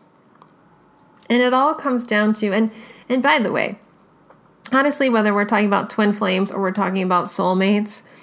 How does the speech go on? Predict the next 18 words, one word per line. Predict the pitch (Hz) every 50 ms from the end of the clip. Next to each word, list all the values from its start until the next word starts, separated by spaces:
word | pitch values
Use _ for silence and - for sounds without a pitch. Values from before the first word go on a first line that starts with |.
| - - - - - -
I | - 214
just, | 202 226 220 208 - - - - - _ _ _ _ - -
I | 208 214
see | 208 - - 220 214
people | 220 226 220 220 208 196 185
kind | 185 196 190 185
of | 175 175 -
treat | - - 196 180 180
it | 185 - -
the | 185 175
same. | - - - - - - - - - - -
So | - - 214
I, | 202 196
I | - - 202
wanna | 196 208 208 202 190
name | 185 190 170 156 175 175 170 160
that, | - - - - - - - - - - - - - - - - -
that | - 196 190 185 190 175 180 180 170